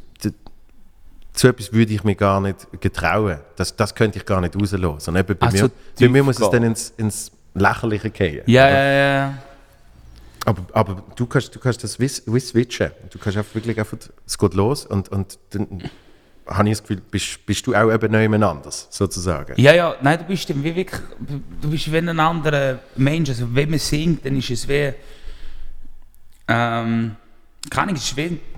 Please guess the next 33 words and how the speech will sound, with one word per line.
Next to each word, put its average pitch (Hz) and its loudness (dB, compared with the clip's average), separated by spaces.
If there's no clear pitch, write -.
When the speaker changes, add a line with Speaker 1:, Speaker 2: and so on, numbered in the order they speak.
Speaker 2:
ein 110 2
anderer 110 -2
Zustand. - -4
Also 110 2
es 120 4
ist 120 2
Speaker 1:
Mhm. 135 2
Speaker 2:
wie 139 0
so, 127 0
<laughs> - 0
auf 123 -2
Drogen, 156 0
nicht 104 -6
auf 113 -10
Drogen. 110 -4
<laughs> - 2
So, 320 2
so - -
ein 247 4
bisschen, 196 4
also 190 4
weißt 202 4
du, 180 6
so, - 2
<laughs> 127 4
abgespaced, 151 0
nicht 120 -4
abgespaced. 95 -6
Speaker 1:
Mhm. 78 -2
Speaker 2:
Einfach 92 0
so 139 -6
ein 143 -4
bisschen, 135 -2